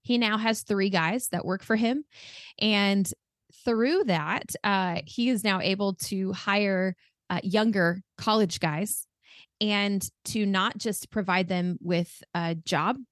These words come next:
but also to provide them with a way to go through school debt-free. That's one of our real passions, is that,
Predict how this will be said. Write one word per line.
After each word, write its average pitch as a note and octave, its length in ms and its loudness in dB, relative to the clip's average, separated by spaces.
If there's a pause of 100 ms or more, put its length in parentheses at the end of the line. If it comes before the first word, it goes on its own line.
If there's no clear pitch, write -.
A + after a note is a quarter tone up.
but G3+ 100 2
also G3+ 320 2
to G#3+ 160 -4
provide F3 420 0
them F3+ 300 0 (320)
with G3 400 0
a F#3 140 2
way F#3 240 2
to G3 140 -2
go F#3+ 180 0
through F3+ 440 0
school G#3 600 0
debt-free. G3 560 0 (300)
That's F3+ 200 -2
one G3 160 2
of F#3 120 2
our F#3 180 0
real F#3 380 -2
passions, F#3+ 520 0
is F3 140 -2
that, E3 220 0